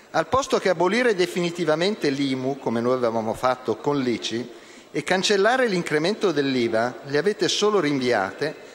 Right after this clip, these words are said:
e tra l'altro lo avete fatto senza copertura. Uno Stato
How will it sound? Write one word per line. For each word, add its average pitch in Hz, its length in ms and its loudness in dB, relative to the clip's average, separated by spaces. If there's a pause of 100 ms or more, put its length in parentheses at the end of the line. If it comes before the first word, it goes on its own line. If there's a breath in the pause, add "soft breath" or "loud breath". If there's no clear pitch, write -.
(140 loud breath)
e 175 140 2
tra 196 200 2
l'altro 208 460 2
lo 175 120 6
avete 170 260 0
fatto 160 400 0
senza 170 480 -2
copertura. 156 680 -2 (680 loud breath)
Uno 247 280 2
Stato 92 580 -4